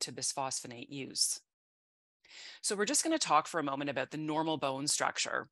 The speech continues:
Cortical bone is thickest in the diaphysis of long bones and comprises the shell of our bones. The majority of stress fractures occur in the cortical bone. Whereas the cancellous bone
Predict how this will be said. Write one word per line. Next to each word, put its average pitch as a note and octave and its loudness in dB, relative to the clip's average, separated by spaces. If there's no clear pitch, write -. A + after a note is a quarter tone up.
Cortical A3 4
bone D3 0
is C#3 0
thickest - -2
in D3+ -2
the C#3+ -4
diaphysis D3 2
of C#3 -8
long C#3+ -2
bones B2 -4
and C#3 -6
comprises D#3+ -4
the D3 -4
shell D#3 2
of B2 -4
our C3 -2
bones. A#2+ -4
The F3 -4
majority F3 4
of E3+ 2
stress F#3 4
fractures C#3 0
occur E3 -4
in D#3+ 0
the D#3 -2
cortical C3 -4
bone. C3 -4
Whereas E3 2
the E3+ -2
cancellous G3+ 2
bone C#3 0